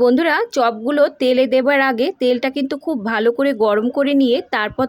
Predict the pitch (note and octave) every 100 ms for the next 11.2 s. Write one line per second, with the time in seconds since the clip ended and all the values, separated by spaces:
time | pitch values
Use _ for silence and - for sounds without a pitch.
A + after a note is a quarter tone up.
0 | - C4+ C4+ C#4+ B3+ G#4 - _ _ -
1 | A#3+ D4+ C4+ D4+ - C4+ B3+ C4+ B3 B3
2 | C#4 C#4 A3+ B3+ C#4 C4+ C4+ C#4 C#4+ C#4+
3 | A#3 A#3 D4+ C4+ B3+ A3+ G3 G3+ E3 D#3+
4 | - _ _ _ C#4+ C#4+ D4+ D#4+ D#4+ A#3+
5 | A#3 A#3+ C4 C#4+ A3+ G#3 G#3+ B3+ C#4+ D4+
6 | C#4 B3 D#4 - A#3+ A3 B3 A#3+ A3 A#3+
7 | C4+ D#4 C#4 C#4 C#4 C4+ A#3 A3 A3+ D4
8 | B3+ C#4 B3+ G#4 _ _ _ - A#3+ C4+
9 | A#3 A3 C4+ C#4+ F4+ F4 B3+ A#3+ A#3 F#3+
10 | A3 G3 D#3+ F3 - _ _ _ _ _
11 | G3